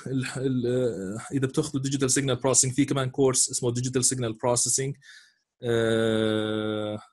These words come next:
اللي هو معالجة الإشارة الرقمية، هو للماستر صحيح، بس في تقاطع كبير مع البكالوريوس، فإذا أنت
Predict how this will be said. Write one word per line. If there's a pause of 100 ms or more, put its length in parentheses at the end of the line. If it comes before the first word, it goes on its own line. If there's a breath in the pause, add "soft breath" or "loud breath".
(320)
اللي
هو
معالجة
الإشارة
الرقمية،
هو
للماستر
صحيح،
بس
في
تقاطع
كبير
مع
البكالوريوس،
فإذا
أنت